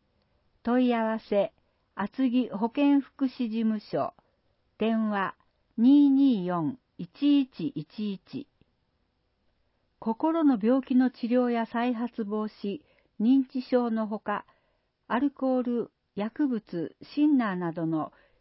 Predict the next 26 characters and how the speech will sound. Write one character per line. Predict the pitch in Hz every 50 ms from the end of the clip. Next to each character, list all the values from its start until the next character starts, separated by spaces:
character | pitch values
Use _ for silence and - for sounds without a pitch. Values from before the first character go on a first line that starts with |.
| _ _ -
依 | 214 208
存 | - - 311 311 311 302 302
症 | - 302 294 285 277
の | 269 277 269
相 | - - 269 262 254
談 | 240 254 247 240 233 233
も | 240 233 - -
行 | - 175 - 208 196
い | 190 190 185 185 180
ま | 175 175 175
す。 | - _ _ _ _ _ _ _ _ _ _ _ _ _ _ _ _ _ _ _ _ _ _ _ _ _ _ _ _
日 | 233 262 254 - - 202 175 147
時、 | 139 147 135 - - _ _ _ _ _ _ _ _ _ _ _
一 | 202 190 - - 277
月 | 269 277 269 - 269 262
二 | 262 285 269
十 | 254 247 220 202
五 | 185 180 196 208
日 | 196 180 - - 170 156 - -
水 | 214 214 214 220 208 202
曜、 | 202 190 170 151 135 104 - _ _ _ _ _ _ _ _ _ _ _ _
十 | 220 262 285 294
三 | - 311 294 285 254
時 | 196 190
三 | - - 233 226 226 220
十 | 208 226